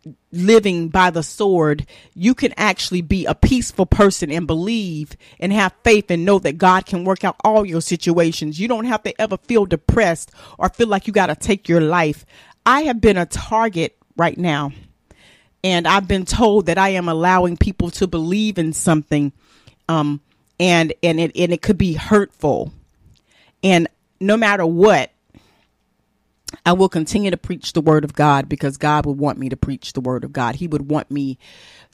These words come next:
to continue to share how good he is. Okay? Um, this is important because right now today,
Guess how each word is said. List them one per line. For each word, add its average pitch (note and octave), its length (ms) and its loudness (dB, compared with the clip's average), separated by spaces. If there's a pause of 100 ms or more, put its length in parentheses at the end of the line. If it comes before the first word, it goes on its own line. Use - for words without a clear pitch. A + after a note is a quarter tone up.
to G3 200 -4
continue E3+ 400 -4
to D#3 100 -8
share D3 540 0 (400)
how F3+ 220 -2
good E3+ 320 4
he C#3 300 -6
is. - 300 -16 (800)
Okay? D#3 460 -4 (800)
Um, D3+ 400 0 (1200)
this A3 600 2 (800)
is F3+ 160 0
important D3+ 720 0
because D3+ 460 -4
right F3+ 260 0
now F#3 220 -4
today, C#3 580 -8